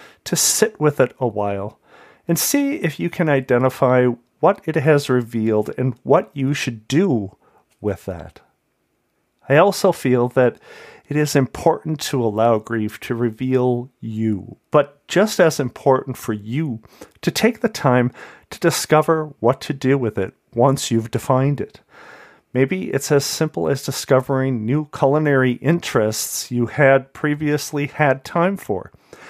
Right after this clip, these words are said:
You see, the thing about grief revealing something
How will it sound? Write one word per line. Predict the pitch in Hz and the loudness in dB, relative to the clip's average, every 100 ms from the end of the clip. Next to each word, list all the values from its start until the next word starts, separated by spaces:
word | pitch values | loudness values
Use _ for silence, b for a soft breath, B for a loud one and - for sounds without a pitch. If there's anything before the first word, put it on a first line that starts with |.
| B - | B -2
You | 160 | 0
see, | - | 0
the | 196 165 | -4 -6
thing | - 208 247 240 | -2 0 0 -2
about | 233 139 - 135 135 123 - b b b b | -2 -2 2 4 4 4 -2 b b b b
grief | - 143 151 - | -4 -2 0 -2
revealing | 120 113 - 127 160 151 120 110 | -2 0 2 2 4 4 2 0
something | - 110 104 104 | -2 -2 -2 -6